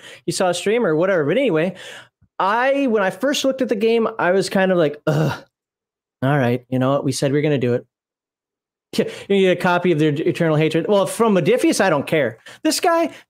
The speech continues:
I don't think we beat on his game. I was going to. I seriously, I was set up to beat up this game.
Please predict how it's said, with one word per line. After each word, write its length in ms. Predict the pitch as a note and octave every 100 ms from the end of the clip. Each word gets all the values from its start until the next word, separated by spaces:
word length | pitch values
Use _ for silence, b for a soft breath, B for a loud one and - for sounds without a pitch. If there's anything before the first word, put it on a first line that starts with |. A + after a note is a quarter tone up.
| -
I 160 | -
don't 200 | A4 G4+
think 180 | B3 A3
we 80 | G#3+
beat 200 | E3 A3+
on 100 | A3+
his 160 | F3 -
game. 200 | A#3+ B3
I 100 | B3+
was 160 | C#4+
going 240 | E3+ G#3+ D4
to. 240 | A#3+ A#3 A3
I 120 | G#3
seriously, 360 | - D#4 - F#3
I 100 | A3
was 180 | C#4
set 220 | - A#3+ B3+
up 260 | A3+ A#3
to 60 | F#3
beat 360 | - F#3+ G#3 -
up 240 | F#3+ F#3+
this 160 | F3 D#3
game. 280 | D#3+ A#2